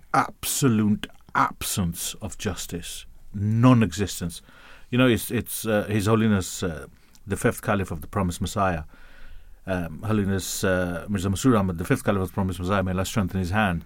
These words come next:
actually said that today when he talked of Palestine, <clears throat> and how he talked about how the,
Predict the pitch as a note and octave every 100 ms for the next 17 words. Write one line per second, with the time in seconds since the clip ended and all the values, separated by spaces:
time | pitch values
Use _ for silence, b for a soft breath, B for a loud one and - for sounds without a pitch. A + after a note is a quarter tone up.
0 | - - - - G2+ - G#2+ - - F#2+
1 | F2 F2+ F2+ F2 F#2 F2+ E2+ F2 E2 F2+
2 | E2+ - E2+ E2 - - - - D#3+ A#2+
3 | - - - F#2+ G#2+ G#2 - G#2+ - G2
4 | - - G#2 G2 E2+ G2 F#2+